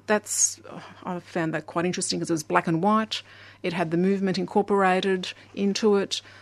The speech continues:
The, uh, the film looks grainy, so, and it, because it's so brief, it's just like this little impression, which I thought was quite interesting. Um, there's another narrative film called Redemption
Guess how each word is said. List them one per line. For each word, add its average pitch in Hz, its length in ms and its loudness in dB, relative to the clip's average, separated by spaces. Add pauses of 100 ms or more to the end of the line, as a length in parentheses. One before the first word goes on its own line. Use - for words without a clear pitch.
The, 170 880 2
uh, 175 400 -4
the 175 120 -8
film 196 540 0
looks 175 240 -2
grainy, 240 680 2
so, 208 560 2
and 202 120 2
it, 165 60 -6
because 196 240 -2
it's 165 120 -4
so 175 180 4
brief, 160 600 -2
it's 185 200 -4
just - 300 -4
like 175 200 -4
this 175 140 -6
little 185 180 -4
impression, 180 600 -2 (340)
which - 200 -4
I 165 240 0
thought - 180 -6
was 185 120 -8
quite 165 200 -4
interesting. 302 500 0 (440)
Um, 196 680 2 (340)
there's 190 320 4
another 185 580 2
narrative 190 500 0
film 185 460 0
called 165 420 -2
Redemption 202 680 -2